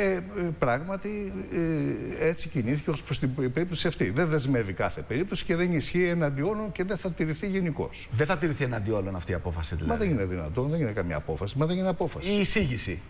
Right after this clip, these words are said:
Speaker 1: Ε,
Speaker 2: Γιατί
Speaker 1: ναι,
Speaker 2: σε αυτούς,
Speaker 1: εισήγηση
Speaker 2: όπως οι υπόλοιποι συνταξιούχοι λένε, κύριε
Speaker 1: Υποθέτω,
Speaker 2: Πετρόπουλε,
Speaker 1: επειδή ήταν
Speaker 2: γιατί
Speaker 1: και μικρό το ποσό, όχι, δεν ξέρω για
Speaker 2: Ναι.
Speaker 1: ποιους άλλους λόγους, ενδεχομένως
Speaker 2: Αν
Speaker 1: να,
Speaker 2: υπάρχουν
Speaker 1: δεν
Speaker 2: ανάλογες,
Speaker 1: ξέρω, δεν
Speaker 2: αν
Speaker 1: γνωρίζω.
Speaker 2: υπάρχουν ανάλογες περιπτώσεις,
Speaker 1: Εγώ
Speaker 2: χωρίς
Speaker 1: θα
Speaker 2: να
Speaker 1: δω
Speaker 2: προσφύγουν.
Speaker 1: σήμερα τους λόγους.
Speaker 2: Ναι.
Speaker 1: Δεν γνωρίζω αν υπάρχουν, ε, κάποιοι ιδιαίτεροι λόγοι που μπορεί να ευαισθητοποίησαν ως προς την αποδοχή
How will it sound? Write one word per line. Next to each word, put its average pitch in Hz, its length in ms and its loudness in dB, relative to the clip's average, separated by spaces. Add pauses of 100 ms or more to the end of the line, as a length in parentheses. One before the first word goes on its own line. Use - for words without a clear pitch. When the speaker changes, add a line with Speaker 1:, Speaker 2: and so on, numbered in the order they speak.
(240)
Speaker 1:
Ε, 208 100 2
Speaker 2:
Γιατί 156 160 4
Speaker 1:
ναι, 170 40 2
Speaker 2:
σε 156 60 6
αυτούς, 180 160 2
Speaker 1:
εισήγηση 190 220 0
Speaker 2:
όπως 151 160 0
οι 160 40 0
υπόλοιποι 170 280 0
συνταξιούχοι 160 380 -2
λένε, 165 100 2
κύριε 170 160 2
Speaker 1:
Υποθέτω, 196 200 2
Speaker 2:
Πετρόπουλε, 196 260 2
Speaker 1:
επειδή 175 240 0
ήταν 165 240 4
Speaker 2:
γιατί 147 140 0
Speaker 1:
και 151 60 2
μικρό 156 280 2
το 127 140 -2
ποσό, 143 300 -2
όχι, 202 160 -2
δεν 185 100 0
ξέρω 156 160 2
για 143 120 2
Speaker 2:
Ναι. 120 60 0
Speaker 1:
ποιους 117 200 -4
άλλους 107 240 -2
λόγους, 143 300 -2
ενδεχομένως 175 440 0
Speaker 2:
Αν 214 60 2
Speaker 1:
να, 220 60 -2
Speaker 2:
υπάρχουν 202 300 -2
Speaker 1:
δεν 190 60 -4
Speaker 2:
ανάλογες, 196 280 0
Speaker 1:
ξέρω, 147 300 0
δεν 156 100 2
Speaker 2:
αν 160 60 0
Speaker 1:
γνωρίζω. 151 200 0
Speaker 2:
υπάρχουν 180 240 0
ανάλογες 185 300 0
περιπτώσεις, 120 480 -2
Speaker 1:
Εγώ - 100 -2
Speaker 2:
χωρίς 160 180 4
Speaker 1:
θα 170 60 2
Speaker 2:
να 147 60 2
Speaker 1:
δω 156 80 2
Speaker 2:
προσφύγουν. 165 260 2
Speaker 1:
σήμερα 135 240 2
τους 104 200 -10
λόγους. 101 580 -2
Speaker 2:
Ναι. 120 220 -2
Speaker 1:
Δεν 175 180 2
γνωρίζω 107 420 -2
αν 87 100 -2
υπάρχουν, 82 420 -4
ε, 76 220 -6
κάποιοι 107 380 0
ιδιαίτεροι 92 360 -2
λόγοι 165 440 0 (400)
που 143 80 2
μπορεί 135 240 2
να 156 100 2
ευαισθητοποίησαν 127 1040 0
ως - 140 -2
προς - 200 -4
την 113 280 0
αποδοχή 98 640 0